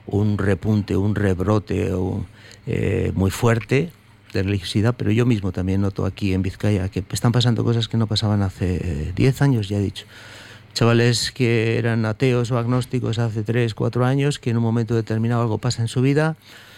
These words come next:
o que tienen una experiencia fuerte de un tipo o de otro, y entonces empiezan a ver vídeos, empiezan a ver qué puede haber, etcétera, y se acercan a la parroquia y dicen, "A mí me gustaría bautizarme, a mí me gustaría,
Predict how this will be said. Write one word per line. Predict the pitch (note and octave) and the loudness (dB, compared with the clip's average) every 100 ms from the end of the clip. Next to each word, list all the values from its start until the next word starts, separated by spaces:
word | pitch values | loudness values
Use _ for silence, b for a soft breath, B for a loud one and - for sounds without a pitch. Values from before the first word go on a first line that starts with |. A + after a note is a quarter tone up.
| B B - - | B B -20 -10
o | - | -4
que | G#2+ | 0
tienen | A2 A#2+ | 2 2
una | A2 | 2
experiencia | A2 - A2+ A2 A2+ | 0 -2 0 0 -2
fuerte | G#2 B2 A2+ A2+ | 0 -2 0 0
de | A2+ | 0
un | A2 | 0
tipo | A#2 A#2 | -2 0
o | A2+ | 0
de | A#2+ | 0
otro, | C3 D3+ D#3+ D#3 | 0 2 2 0
y | A2 | -4
entonces | G#2 G#2+ G#2+ | -6 -8 -6
empiezan | G#2 G2 G#2+ G#2 | -6 -4 -2 -2
a | G#2 | 0
ver | G2+ | 0
vídeos, | G#2 D3+ D#3 D#3 C3+ | 2 2 2 0 0
empiezan | A#2+ A2 G#2 G2+ | -4 -6 -4 -4
a | F#2+ | -2
ver | F#2 G#2+ G#2 B B B - | -2 -2 -6 B B B -6
qué | - | -2
puede | A2 G2+ G2 | 2 2 4
haber, | A#2+ B2+ | 4 2
etcétera, | B2 C3+ B2+ D3 D#3+ D#3+ | 0 -2 0 0 2 2
y | D3 | 0
se | A2+ | -4
acercan | G#2 A2 A2 G2+ | -6 -6 -4 -4
a | |
la | F#2+ | -4
parroquia | - - C3+ B2+ C#3 | -4 -2 -2 0 0
y | C3 | 2
dicen, | A2+ G2+ G#2 | 0 -2 -2
"A | G2 | 0
mí | G#2 | 0
me | G2 | 0
gustaría | G#2 - G2 G2 | -2 -2 -2 0
bautizarme, | F2+ - - A#2+ C3+ C3+ | -2 -4 -2 0 2 2
a | C3 | 0
mí | A#2+ | 0
me | G2 | -2
gustaría, | F#2+ F#2+ - F#2+ F#2 | -4 -4 -4 -2 -2